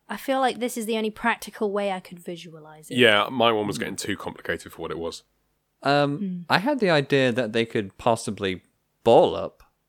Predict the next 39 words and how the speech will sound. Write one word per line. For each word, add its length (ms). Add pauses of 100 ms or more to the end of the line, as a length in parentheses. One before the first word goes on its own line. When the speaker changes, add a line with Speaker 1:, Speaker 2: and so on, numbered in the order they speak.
(240)
Speaker 3:
get 240
fired 720
from 300
the 80
main 300
turret, 460 (540)
and 220
as, 280
as 200
they 120
were 120
spinning, 760 (400)
um, 380 (360)
you 120
know, 100
rotating 580
as, 600
um, 400 (300)
you 120
know, 60 (160)
head 200
over 160
heel 400 (260)
during 200
the 80
flight, 520
they 120
would 100
Speaker 1:
Mm-hmm. 100
Speaker 3:
extend 560
at 120
the 100
last 340
minute 240
just 200
to 40
give 260
their, 380
uh, 220